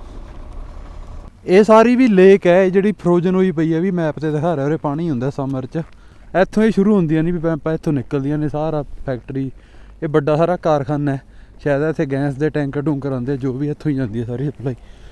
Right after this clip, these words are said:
ਬਰਫ਼ ਜੇ ਤਾਂ ਬਹੁਤ ਥੋੜ੍ਹੀ ਪੈ ਰਹੀ ਹੈ ਵੀ, ਜਦੋਂ ਬਹੁਤ ਜ਼ਿਆਦਾ ਬਰਫ਼ ਪੈਂਦੀ ਹੈ ਉਦੋਂ ਤਾਂ ਉਰੇ ਪਤਾ ਨਹੀਂ ਕੀ ਹਾਲ ਹੁੰਦਾ ਹੁਣ। ਹਾਂ, ਦਰਸਤੀ ਵਿੱਚ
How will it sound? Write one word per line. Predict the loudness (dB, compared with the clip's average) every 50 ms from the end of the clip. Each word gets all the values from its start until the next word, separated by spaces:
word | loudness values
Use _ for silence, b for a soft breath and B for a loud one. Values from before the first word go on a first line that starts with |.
| b b b b b -8 -2
ਬਰਫ਼ | 2 4 4 4 4 4
ਜੇ | 4 4 6
ਤਾਂ | 4 4
ਬਹੁਤ | 4 4 2 2 2 2
ਥੋੜ੍ਹੀ | 2 2 2 2 2
ਪੈ | 2 0 0 0
ਰਹੀ | 0 0 0
ਹੈ | 2
ਵੀ, | 2 2 0
ਜਦੋਂ | 0 2 2 0 0
ਬਹੁਤ | 0 0 0 0 2 2
ਜ਼ਿਆਦਾ | 2 2 2 2 0
ਬਰਫ਼ | 0 0 0 0 -2
ਪੈਂਦੀ | -4 -4 -4 -2 -2 0
ਹੈ | -2
ਉਦੋਂ | -2 -2 -2
ਤਾਂ | -2 -2
ਉਰੇ | -2 -2
ਪਤਾ | -4 -4 -4 -4
ਨਹੀਂ | -4 -4 -4
ਕੀ | -2 0 0
ਹਾਲ | 2 2 2 2 0
ਹੁੰਦਾ | -2 -2 -2 -2 -2
ਹੁਣ। | -2 -2 -2 -4 B B B B B B B -20 -20 -20 -20 -20 -20 -20 -20 -20 -20 -18 -18 -18 -18 -18 -18 -14 -8 -4
ਹਾਂ, | -2 -2 2
ਦਰਸਤੀ | 4 8 8 8 8 6 4 2 4
ਵਿੱਚ | 4 2 2 0 -2